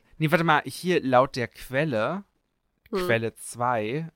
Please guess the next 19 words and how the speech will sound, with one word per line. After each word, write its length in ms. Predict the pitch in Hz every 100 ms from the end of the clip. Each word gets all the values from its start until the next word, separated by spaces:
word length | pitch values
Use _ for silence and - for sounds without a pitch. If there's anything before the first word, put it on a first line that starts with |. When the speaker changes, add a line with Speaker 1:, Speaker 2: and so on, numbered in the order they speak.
| _ -
Speaker 1:
ist, 440 | 120 120 - - -
äh, 160 | 110 -
Angelika 640 | 123 117 131 151 139 139
Pickert, 640 | - - 160 - 117 120 -
„In 200 | - 127
einem 380 | 120 120 117 107
Wald 280 | 110 135
bei 120 | 120 117
Berlin 420 | 117 107 131 120
wird 200 | 113 -
immer 380 | - 127 127 120
wieder 360 | 117 113 110 -
ein 160 | 107
unheimliches 680 | - 123 120 110 104 107 -
Licht 240 | 156 - -
gesichtet“, 540 | 117 175 - 131 139
in 180 | - 117
Travel 400 | - 123 139 117
Book, 420 | 87 87 151 -